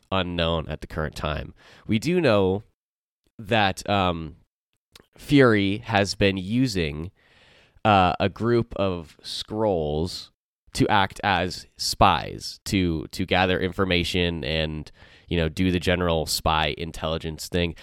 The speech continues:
I, I don't think they've been, you know, destabilizing any regimes or anything, <laughs> but mostly just information gathering, I would assume. Maybe a few assassinations.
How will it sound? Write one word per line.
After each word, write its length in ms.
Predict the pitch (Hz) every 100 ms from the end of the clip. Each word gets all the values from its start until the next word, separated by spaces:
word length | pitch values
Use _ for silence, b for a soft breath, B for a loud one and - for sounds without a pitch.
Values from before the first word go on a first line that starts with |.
| B -
I, 200 | 127 -
I 140 | 107
don't 240 | 117 110 98
think 200 | 110 98
they've 220 | 101 90
been, 220 | 101 95
you 80 | 95
know, 120 | 87
destabilizing 960 | 76 104 - 110 107 101 101 98 98
any 220 | 98 95 87
regimes 560 | 87 95 127 127 120
or 120 | 104
anything, 460 | 120 120 117 127 123 -
<laughs> 140 | 285 165
but 180 | 135 - B B
mostly 320 | 143 143 143
just 180 | 123 120
information 600 | 123 117 117 117 117 123
gathering, 360 | 110 113 117 107
I 80 |
would 80 | 110
assume. 400 | 104 - 117 113
Maybe 320 | 120 131 107
a 60 | 92
few 180 | - 76
assassinations. 1040 | 78 98 95 98 101 98 - 101 98